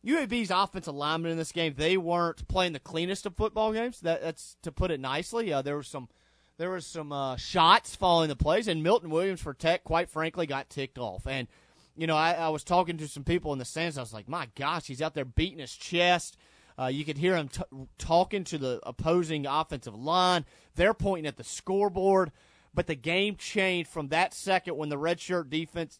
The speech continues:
redshirt junior defensive tackle decided this was not going to happen anymore on his watch. And for the remainder of the football game, for the last seven possessions that U A B had the ball,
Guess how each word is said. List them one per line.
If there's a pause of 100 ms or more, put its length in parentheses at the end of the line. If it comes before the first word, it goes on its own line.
redshirt
junior
defensive
tackle (300)
decided
this
was
not
going
to
happen
anymore
on
his
watch.
And (300)
for
the
remainder
of
the
football
game,
for
the
last
seven
possessions
that
U
A
B
had
the
ball,